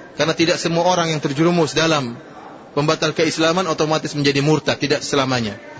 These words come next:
Ada orang yang jahil, yang tidak mengerti, disangka bukan syariat Islam, disangka ini adalah syariat, ternyata kesyirikan.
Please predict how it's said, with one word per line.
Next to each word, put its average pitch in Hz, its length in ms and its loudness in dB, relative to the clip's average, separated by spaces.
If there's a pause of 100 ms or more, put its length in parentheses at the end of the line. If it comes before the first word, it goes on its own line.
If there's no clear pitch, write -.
(200)
Ada 151 180 2
orang 160 300 2
yang 139 80 0
jahil, 160 240 4
yang 143 160 0
tidak 143 160 2
mengerti, 147 560 0 (400)
disangka 160 320 0
bukan 151 240 -2
syariat 147 240 0
Islam, 147 400 0 (400)
disangka 160 320 0
ini 160 240 2
adalah 147 320 2 (240)
syariat, 170 400 0
ternyata 156 320 0
kesyirikan. 156 560 0